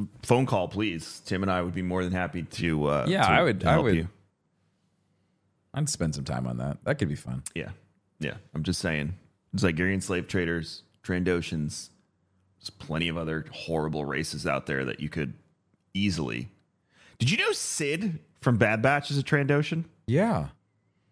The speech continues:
Speaker 1: I did not. She doesn't look like one.
Speaker 2: What do you mean?
Speaker 1: I thought she was some other reptilian alien species,
Speaker 2: What
Speaker 1: and then I was
Speaker 2: other,
Speaker 1: on the
Speaker 2: like,
Speaker 1: wiki.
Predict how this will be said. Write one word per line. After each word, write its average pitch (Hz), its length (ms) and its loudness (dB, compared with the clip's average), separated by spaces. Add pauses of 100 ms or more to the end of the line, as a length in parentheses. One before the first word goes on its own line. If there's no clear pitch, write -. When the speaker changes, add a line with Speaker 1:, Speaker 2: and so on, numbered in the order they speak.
(340)
Speaker 1:
I 170 160 6
did 220 220 -4
not. 254 280 -2
She 240 120 -4
doesn't 220 400 -2
look 285 300 2
like 180 360 4
one. 123 420 4 (480)
Speaker 2:
What 175 100 6
do 240 80 8
you 247 100 8
mean? 226 500 8 (1000)
Speaker 1:
I 202 120 6
thought 320 180 0
she 285 120 -2
was 254 120 0
some 226 160 -2
other 220 160 4
reptilian 196 500 4
alien 196 360 4
species, 117 480 2
Speaker 2:
What 180 160 10
Speaker 1:
and 127 80 6
then 156 60 12
I - 20 12
was 185 180 8
Speaker 2:
other, 156 100 8
Speaker 1:
on - 80 4
the 147 60 8
Speaker 2:
like, 147 220 4
Speaker 1:
wiki. 110 340 0